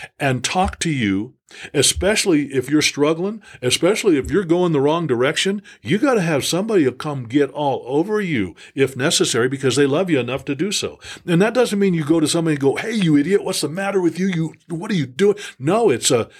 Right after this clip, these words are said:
"I heard something and I'm coming to you. I'm not gonna talk to somebody else about this. I wanna know what's going on. How can I pray for you? Are you really involved in what I'm hearing about here? 'Cause if that's true, then I need to know how I can help pull you out of that." And we have to have men that we know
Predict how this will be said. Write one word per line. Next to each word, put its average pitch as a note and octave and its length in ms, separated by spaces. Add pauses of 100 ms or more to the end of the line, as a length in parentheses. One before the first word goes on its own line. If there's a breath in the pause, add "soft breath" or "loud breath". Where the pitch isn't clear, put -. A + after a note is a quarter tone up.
(440 soft breath)
"I E3 120
heard F#3+ 280
something B2 380
and A#2 100
I'm D#3+ 100
coming F3+ 260
to A2+ 60
you. B2 200
I'm G#2 120
not F3+ 120
gonna F#3 160
talk E3+ 240
to B2 80
somebody C3 320
else F#3+ 200
about G2+ 280
this. A2+ 180
I C3+ 80
wanna D3+ 220
know D3 180
what's B2+ 220
going C3+ 260
on. A#2+ 240 (400 loud breath)
How C3+ 160
can F#3+ 160
I G3+ 80
pray C#3 240
for A2+ 160
you? A#2+ 280 (320 loud breath)
Are C#3 100
you D#3+ 160
really D#3 300
involved D#3 480
in C#3 120
what C#3+ 200
I'm C#3+ 160
hearing D#3+ 320
about C#3 220
here? C#3+ 120
'Cause A#2+ 240
if B2 140
that's D3 240
true, A3 260
then B2 140
I C3 100
need D3+ 160
to B2 80
know C3+ 120
how B2 140
I B2 100
can B2 120
help A#2+ 220
pull B2 160
you G#2+ 200
out A#2+ 140
of D3 60
that." D#3 240 (340 loud breath)
And A#2+ 140
we C3 120
have E3 180
to C#3+ 60
have C3 200
men C3 260
that A2+ 140
we A#2+ 180
know C#3+ 540